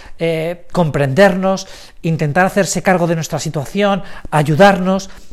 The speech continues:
Es decir, Dios lo que al final quiere de cada uno de nosotros es lo mejor para cada uno de nosotros, para lo mejor de cada uno de sus hijos, ¿no? Y esto me parece que, que es muy hermoso por parte de Dios. De hecho, Dios nos mira, como sale la parábola del hijo pródigo, que es tan interesante,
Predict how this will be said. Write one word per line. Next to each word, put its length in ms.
Es 80
decir, 320
Dios 320
lo 100
que 60
al 80
final 300
quiere 220
de 80
cada 160
uno 80
de 80
nosotros 420
es 160
lo 80
mejor 300
para 160
cada 180
uno 140
de 60
nosotros, 540
para 160
lo 80
mejor 200
de 80
cada 300
uno 140
de 60
sus 180
hijos, 320
¿no? 120
Y 160
esto 180
me 140
parece 360
que, 440
que 160
es 220
muy 180
hermoso 320
por 100
parte 220
de 60
Dios. 180
De 80
hecho, 220
Dios 380
nos 260
mira, 440
como 220
sale 160
la 100
parábola 280
del 100
hijo 240
pródigo, 340
que 80
es 60
tan 120
interesante, 600